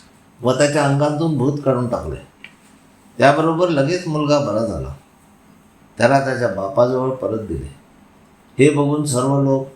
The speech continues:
यहोवा देवाच्या प्रतापावरून आश्चर्यचकित झाले. यहोवा देव म्हणतो,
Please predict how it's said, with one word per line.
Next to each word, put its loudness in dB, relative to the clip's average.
यहोवा 2
देवाच्या -2
प्रतापावरून -2
आश्चर्यचकित -2
झाले. -8
यहोवा 4
देव -2
म्हणतो, -4